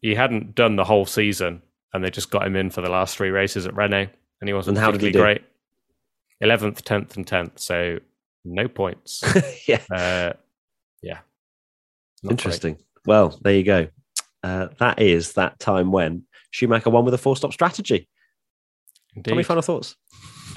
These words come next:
Speaker 1: <laughs> Final thoughts. Um, yeah, let's, uh, I, I guess looking back at that era, uh, it made me realise how lucky we are now and what a great place Formula One is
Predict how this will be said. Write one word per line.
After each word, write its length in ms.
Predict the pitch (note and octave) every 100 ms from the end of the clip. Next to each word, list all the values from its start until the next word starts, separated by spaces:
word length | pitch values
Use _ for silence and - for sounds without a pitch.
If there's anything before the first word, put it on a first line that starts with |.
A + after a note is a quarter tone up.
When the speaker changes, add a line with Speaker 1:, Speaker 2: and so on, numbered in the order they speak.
| - - -
Speaker 1:
<laughs> 680 | F#3+ A3+ - - - D#3
Final 360 | - D#3 D3+ D3
thoughts. 580 | C#3+ D#3 A#2+ - - - -
Um, 760 | C3+ C3 C3 C3 C3 C3 B2 _ - - _ _ _ _ _ _ _ _
yeah, 300 | B2+ D#3+ A2+
let's, 500 | G2 G#3+ - - -
uh, 100 | -
I, 320 | A#2+ A#2 - - _ _ A#2+
I 100 | A2+
guess 400 | A#2+ - - -
looking 340 | C3 B2 A#2+ G#2
back 300 | G#2+ G2+ -
at 200 | F#2+ - _ _ -
that 240 | G#2 G2+
era, 440 | A2 G2 G2 G2 B2 _ _ _ _ _ _ _ -
uh, 40 | G#2
it 240 | F#2+ G2
made 240 | G2+ F#2+ E2+
me 120 | F#2
realise 760 | G2 F#2+ F#2+ F2+ F2+ - - - _ _ _ _ _ _
how 520 | - G#2+ G2 F#2+ F#2+
lucky 540 | G#2 G#2+ A2+ A#2 - F#2
we 220 | G2 G2+
are 240 | F#2+ F2+
now 360 | F2+ F#2 F2 F2
and 220 | F2+ F#2+ -
what 200 | G2 G2+
a 40 |
great 260 | G2+ F#2+ -
place 200 | F2+ -
Formula 340 | G2 F#2+ F#2
One 200 | F#2+ F#2
is 320 | F2+ F2+ -